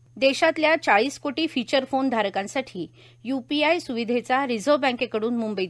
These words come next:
प्रारंभ. आंतरराष्ट्रीय महिला दिनानिमित्त राज्यात विविध कार्यक्रमांचं आयोजन आणि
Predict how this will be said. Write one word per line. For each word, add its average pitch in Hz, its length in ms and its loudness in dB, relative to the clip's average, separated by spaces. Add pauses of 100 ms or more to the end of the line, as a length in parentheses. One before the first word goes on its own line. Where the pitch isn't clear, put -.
प्रारंभ. 175 380 -2 (580)
आंतरराष्ट्रीय 320 680 2
महिला 262 340 2
दिनानिमित्त 220 680 -4 (200)
राज्यात 214 600 0
विविध 254 360 -2
कार्यक्रमांचं 208 840 -2
आयोजन 190 520 -2 (340)
आणि 214 300 -2